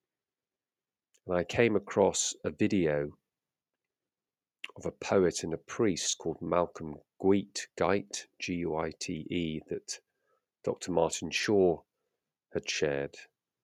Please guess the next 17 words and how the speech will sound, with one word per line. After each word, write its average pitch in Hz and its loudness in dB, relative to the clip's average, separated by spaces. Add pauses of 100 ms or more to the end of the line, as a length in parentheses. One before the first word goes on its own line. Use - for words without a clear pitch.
(1400)
which - -2
was 90 0
a 87 -2
talk - 0
that - -4
C 98 4
S - 0
Lewis 98 0 (340)
gave, 76 -6 (2250)
I 101 -12
think 107 -2
in 87 -2
about 87 2
nineteen 90 0
thirty-nine, 87 2
December 87 0
thirty, 80 0